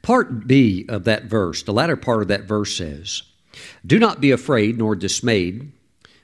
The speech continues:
because of this great multitude, for the battle is not yours,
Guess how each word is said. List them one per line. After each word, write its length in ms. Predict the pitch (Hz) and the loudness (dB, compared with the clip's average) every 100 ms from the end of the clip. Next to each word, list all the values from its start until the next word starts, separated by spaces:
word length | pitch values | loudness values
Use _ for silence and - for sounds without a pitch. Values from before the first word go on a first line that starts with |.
| - | -6
because 400 | 127 190 175 - | 0 2 2 2
of 80 | 127 | 0
this 160 | 139 | 0
great 240 | - 117 113 | 2 0 2
multitude, 760 | 127 151 131 - 98 76 90 - _ _ _ | 0 0 -4 -6 -6 -8 -14 -20 _ _ _
for 120 | 104 | -8
the 120 | 95 | -4
battle 420 | 95 180 107 107 123 - | 0 0 0 -4 -8 -6
is 280 | 123 160 120 | 0 2 2
not 260 | 147 131 | 0 0
yours, 600 | 117 123 92 80 90 - | 2 2 2 -4 -8 -8